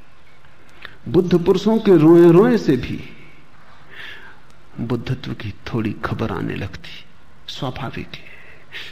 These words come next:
शरीर इतने करीब है आत्मा के। तुम्हारी हालत उल्टी है, तुम्हारी आत्मा से भी तुम्हारे शरीर की बू आती। तुम जब आत्मा की भी बात करते हो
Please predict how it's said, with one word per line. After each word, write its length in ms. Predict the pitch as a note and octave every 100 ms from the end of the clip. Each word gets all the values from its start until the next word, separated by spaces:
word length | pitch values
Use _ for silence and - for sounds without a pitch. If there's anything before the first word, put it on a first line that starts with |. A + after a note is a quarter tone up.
| -
शरीर 380 | - F3+ F#3+ D#3+
इतने 280 | - D#3+
करीब 420 | D#3 D3 B2 C#3 -
है 140 | A2+
आत्मा 380 | G2+ G2 A2 G#2+
के। 300 | - - - - - - - - - - -
तुम्हारी 320 | D3+ E3 F3+
हालत 340 | D#3+ G3 G#3
उल्टी 320 | G3+ G#3 A#3+ A3
है, 160 | - - - - - - -
तुम्हारी 380 | E3 D#3 F#3 G3+
आत्मा 460 | F3+ D3+ D3 D#3 E3
से 160 | E3
भी 140 | E3 E3+
तुम्हारे 420 | D#3+ C#3 C3 A#2+
शरीर 380 | A2+ C#3 D3 C#3
की 180 | C#3 A#2+
बू 240 | A2+ C#3+
आती। 280 | - - - - - - - - - - - - - - - - - - - - - -
तुम 180 | E3+ C3+
जब 160 | D3 C3
आत्मा 360 | B2 - D#3+
की 160 | E3 E3
भी 120 | C3
बात 320 | A2+ A2 -
करते 300 | - C#3 D#3+
हो 180 | F3+ F#3+